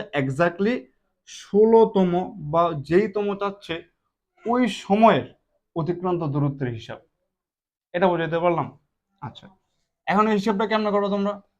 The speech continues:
দেখো তো, যদি সময়ের ব্যবধান একটু খেয়াল করো, আট থেকে ষোলো, ব্যবধান কিন্তু আট, চাইছি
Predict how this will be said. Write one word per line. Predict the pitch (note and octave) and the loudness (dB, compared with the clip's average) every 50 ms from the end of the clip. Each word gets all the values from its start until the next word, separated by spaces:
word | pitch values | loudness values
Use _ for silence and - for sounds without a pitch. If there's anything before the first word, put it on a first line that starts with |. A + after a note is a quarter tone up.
| _ _ _ _ _ _ _ _ - C#3 | _ _ _ _ _ _ _ _ -4 -2
দেখো | D3 D3+ D#3+ C#3+ | -2 -2 -2 -4
তো, | D3 D#3+ - _ _ _ _ _ _ _ _ _ _ _ _ _ _ _ _ _ _ _ _ _ _ _ _ _ _ _ _ _ _ _ _ _ _ _ _ _ _ _ _ _ _ _ _ - _ _ _ _ | -6 -12 -16 _ _ _ _ _ _ _ _ _ _ _ _ _ _ _ _ _ _ _ _ _ _ _ _ _ _ _ _ _ _ _ _ _ _ _ _ _ _ _ _ _ _ _ _ -20 _ _ _ _
যদি | F3 F#3 G#3 A#3+ B3 - - G3 - - | -4 -2 -2 -2 -2 -4 -8 -14 -12 -6
সময়ের | - F3 F3 F3+ G3 G#3 F#3+ F#3 | -4 -4 0 2 2 2 2 2
ব্যবধান | F#3+ F#3+ G3 F#3+ G#3 G#3 G3+ | 2 2 2 2 0 0 0
একটু | G3 G3+ G3 - | -2 -4 -6 -2
খেয়াল | E3+ E3+ E3 D#3+ D#3 | 0 0 0 0 -2
করো, | D#3+ C#3 C#3+ D3 - - _ - F#3 | -4 -2 -2 -4 -6 -8 _ -4 -4
আট | G#3+ A3 - _ _ | -4 -4 -6 _ _
থেকে | A#3 G#3+ A3+ G#3 G3 - | -8 -4 -4 -4 -2 -2
ষোলো, | F#3 E3+ C#3 B2 A2+ - _ _ _ _ _ _ _ _ _ _ C#3+ | -4 -2 -2 -4 -6 -10 _ _ _ _ _ _ _ _ _ _ 0
ব্যবধান | C#3+ D3+ D#3+ F3+ F3+ F#3+ G3 G3 | 0 0 0 -2 -4 -2 -2 -2
কিন্তু | G3 F#3+ F#3 F#3 - - D#3+ D3 | -2 -4 -4 -8 -4 2 2 2
আট, | B2+ - - - _ _ _ _ - _ _ _ _ _ _ _ _ | 2 0 -6 -20 _ _ _ _ -20 _ _ _ _ _ _ _ _
চাইছি | - F3+ F#3+ G3 F#3+ G3 | 0 0 0 0 0 -4